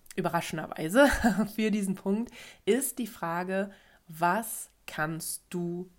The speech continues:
gut? Und ich habe dir darunter nochmal drei weitere Fragen gelistet, die dir dabei helfen können, diese Frage zu beantworten. Denn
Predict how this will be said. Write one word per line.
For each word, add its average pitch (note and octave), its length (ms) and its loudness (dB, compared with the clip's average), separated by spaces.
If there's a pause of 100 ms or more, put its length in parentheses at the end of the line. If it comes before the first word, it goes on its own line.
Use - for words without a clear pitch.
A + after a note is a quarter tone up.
(200)
gut? F3 460 -2 (1900)
Und G3+ 420 2 (280)
ich G3 160 -4
habe A#3 180 4
dir A#3 100 0
darunter G3+ 560 0
nochmal G3 380 -2
drei F#3 240 -4
weitere E3+ 360 0
Fragen D3+ 340 -8
gelistet, D3+ 640 -4 (1000)
die G3+ 260 -2
dir A3 100 2
dabei F#3 200 2
helfen F#3 380 0
können, F#3 360 -2 (380)
diese G3+ 200 0
Frage F3+ 320 -2
zu - 160 -8
beantworten. F3 720 -2
Denn D#3 520 -4